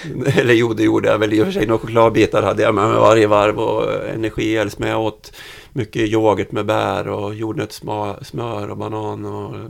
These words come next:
såna där grejer stoppade jag i mig. Eh, nej,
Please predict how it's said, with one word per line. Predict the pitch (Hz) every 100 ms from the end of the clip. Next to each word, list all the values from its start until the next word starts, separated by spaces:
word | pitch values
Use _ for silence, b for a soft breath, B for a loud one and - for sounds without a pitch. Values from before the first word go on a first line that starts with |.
| -
såna | - -
där | -
grejer | - - - -
stoppade | - - - 92
jag | 80
i |
mig. | - 127 B B B B B B - -
Eh, | 101 87 60 - - - - -
nej, | - 123 117 -